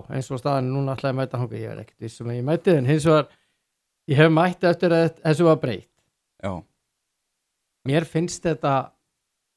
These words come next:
Speaker 1: fyrirgefðu, ekki í lagi.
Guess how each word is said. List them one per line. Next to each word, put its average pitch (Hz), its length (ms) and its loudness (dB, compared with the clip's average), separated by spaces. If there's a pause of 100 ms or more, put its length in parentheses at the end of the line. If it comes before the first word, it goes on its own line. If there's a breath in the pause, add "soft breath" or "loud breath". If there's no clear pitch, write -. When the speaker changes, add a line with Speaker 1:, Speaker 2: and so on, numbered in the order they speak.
(540)
Speaker 1:
fyrirgefðu, 131 460 -2 (600)
ekki 127 560 -2 (1040)
í 107 80 -10
lagi. 87 240 -10